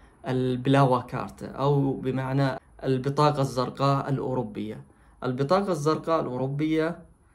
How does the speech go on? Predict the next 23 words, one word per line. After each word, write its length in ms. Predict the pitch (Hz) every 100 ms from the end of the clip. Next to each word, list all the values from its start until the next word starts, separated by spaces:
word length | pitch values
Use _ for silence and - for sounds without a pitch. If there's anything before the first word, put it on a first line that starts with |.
| _ - -
لها 520 | 131 131 139 143 165 156
تفاصيل 520 | 143 147 139 151 139
كثيرة، 400 | 139 131 147 143
ومن 260 | 135 143
ضمن 200 | 156 202
هذه 260 | 165 156 151
التفاصيل 640 | 147 139 135 131 151 156
إنه 260 | - 143 135
يكون 380 | 127 - 139 135
راتبهم 680 | 127 127 123 139 131 127 - - -
أكبر، 520 | 143 143 135 190 220 - - - -
وإنه 680 | 139 143 180 190 180 180 - -
يسقط 640 | 123 127 170 - 170 160
عنهم 420 | - 147 143 151 143
شرط 380 | - 147 139
اللغة 400 | 131 123 131 131
الألمانية. 680 | 117 127 120 113 104 101 - - - - -
ليش؟ 440 | 165 165 175 175
لأن 260 | 127 156 160
هذا 240 | 147 139
المجال 600 | 113 110 120 151 151 147
هو 420 | 139 143 147 151 - - - _
مجال 760 | 127 127 123 147 151 151 151